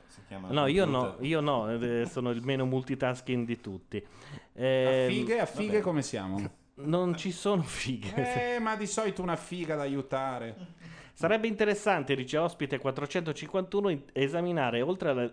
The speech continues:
Speaker 2: redistribuzione tra stati, anche la redistribuzione in senso sperequativo da anni interna.
Speaker 1: Interna all'Italia? Beh, certo, facilissimo.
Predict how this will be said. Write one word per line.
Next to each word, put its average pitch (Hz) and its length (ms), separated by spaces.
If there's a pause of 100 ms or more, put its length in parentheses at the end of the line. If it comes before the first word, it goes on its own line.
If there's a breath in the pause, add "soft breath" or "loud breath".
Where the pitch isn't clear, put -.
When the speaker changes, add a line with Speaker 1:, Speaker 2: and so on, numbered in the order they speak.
Speaker 2:
redistribuzione 135 960
tra 151 160
stati, 170 380
anche 139 220
la 127 160
redistribuzione 160 840
in 120 60
senso 135 340
sperequativo 139 800
da 139 160
anni 120 240
interna. 101 760 (840 loud breath)
Speaker 1:
Interna 113 480
all'Italia? 101 600 (220)
Beh, 98 180
certo, - 260
facilissimo. 95 680